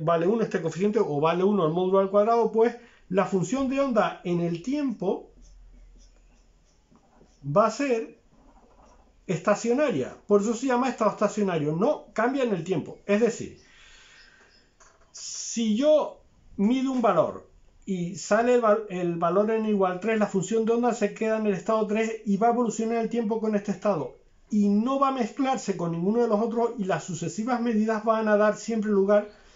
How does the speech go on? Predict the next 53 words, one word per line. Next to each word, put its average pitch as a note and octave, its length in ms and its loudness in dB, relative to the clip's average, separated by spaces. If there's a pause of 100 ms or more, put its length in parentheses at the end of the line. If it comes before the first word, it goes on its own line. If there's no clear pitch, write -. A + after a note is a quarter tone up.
(360)
a A3+ 380 -2
una A#3 240 2
función A#3 340 0
de A#3+ 60 6
onda G#3 220 4
del D#3 140 2
estado G#3 360 2
tres C4 280 -4
y G#3 60 2
va G#3+ 100 4
a G3+ 60 0
tener A3+ 220 2
siempre A#3 320 0
una A3+ 180 4
energía F3 420 -2
tres. D3+ 160 0
Y D3 40 0
las C#3 180 -4
sucesivas F#3+ 520 0
medidas A#3+ 460 -2
dirán F#3 380 0 (640)
que F#3 80 0
el F#3 80 2
valor A3 420 4
esperado A#3+ 580 2
del E3+ 100 0
hamiltoniano A3+ 760 0
será A3 560 2 (320)
la F#3+ 180 2
energía G3 560 0
tres, - 460 -8 (580)
no D3+ 240 2
la E3 120 2
energía D#3 380 0
promedio. A2 440 -8 (280)
Porque F3+ 260 2
estará F#3+ 280 2
siempre, G#3+ 440 0
esto G3+ 200 2
lo G3 80 4
que F#3 80 -2
pasa F3+ 200 0
es - 20 -2
que G3+ 80 0
en F3 40 -2
la D#3+ 80 2
práctica E3 280 -2
no E3 100 -2
sucede E3+ 320 -6
así E3+ 220 -2
porque F#3+ 260 -2
la D3+ 120 2
partícula D#3 500 -2